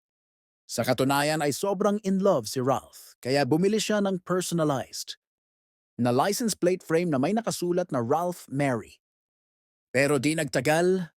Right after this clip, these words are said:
sinabi ni Mary Marks kay Ralph na isa rin siyang bookkeeper. Kaya ipinasa ni Ralph ang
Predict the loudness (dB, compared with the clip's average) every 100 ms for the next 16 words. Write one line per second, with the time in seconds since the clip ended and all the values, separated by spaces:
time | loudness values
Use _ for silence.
0 | _ -14 -4 0 2 2 0 0 0 0
1 | 0 -2 -2 -4 -2 0 0 -2 -10 -8
2 | -6 -2 -2 0 -2 -2 -2 -2 -2 -2
3 | -2 -4 -16 _ _ _ _ _ _ _
4 | _ _ _ 2 4 2 0 0 0 -2
5 | -2 0 0 -2 -4 -20 -6 -2